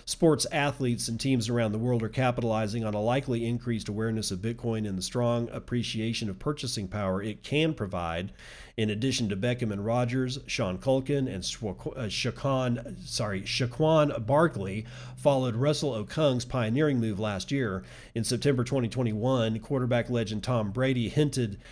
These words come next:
at his interest in being paid with Bitcoin. Yeah, and then he immediately went into N F T shitsville, so I don't really care about Tom Brady.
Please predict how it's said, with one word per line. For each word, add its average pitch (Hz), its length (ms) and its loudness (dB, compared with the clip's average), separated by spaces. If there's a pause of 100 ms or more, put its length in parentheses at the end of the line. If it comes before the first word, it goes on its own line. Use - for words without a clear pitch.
(160)
at 117 140 2
his 160 220 10
interest 107 380 -2
in 98 120 -2
being 95 280 -4
paid 95 280 -2
with 90 180 -4
Bitcoin. 95 520 -4
Yeah, 127 400 -2
and 120 180 2
then 123 100 2
he 120 120 4
immediately 117 580 2
went 113 220 0
into 104 320 -4
N 113 200 -2
F 101 200 -4
T 107 260 -2
shitsville, 90 960 -6
so 104 260 -2
I 101 80 0
don't 104 160 -4
really 95 240 -6
care 104 240 -2
about 92 240 -4
Tom 104 240 -4
Brady. 101 380 -4